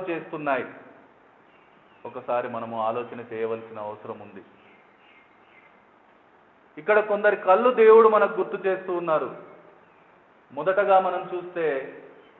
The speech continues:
హవ్వ కన్నులు. ఆదికాండంలో మనకు తెలుసు, ఆదికాండం మూడు ఆరులో అక్కడ మనం చూస్తాం, "స్త్రీ ఆ వృక్షము ఆహారమునకు మంచిదియు కన్నులకు అందమైనదియు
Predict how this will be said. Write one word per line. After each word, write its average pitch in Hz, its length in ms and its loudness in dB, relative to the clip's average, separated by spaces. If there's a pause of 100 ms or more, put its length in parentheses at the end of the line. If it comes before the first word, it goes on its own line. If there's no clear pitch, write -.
(380)
హవ్వ 156 320 2
కన్నులు. 139 540 -4 (1000)
ఆదికాండంలో 143 920 -2 (600)
మనకు 123 240 -12
తెలుసు, 131 340 -14 (920)
ఆదికాండం 143 720 -2
మూడు 156 240 -4
ఆరులో 143 760 4 (260)
అక్కడ 131 200 -8
మనం 139 340 -6
చూస్తాం, 151 400 -4 (1120)
"స్త్రీ 220 280 2
ఆ 202 140 12
వృక్షము 202 500 2
ఆహారమునకు 202 640 8
మంచిదియు 196 640 -2
కన్నులకు 196 520 2
అందమైనదియు 190 920 0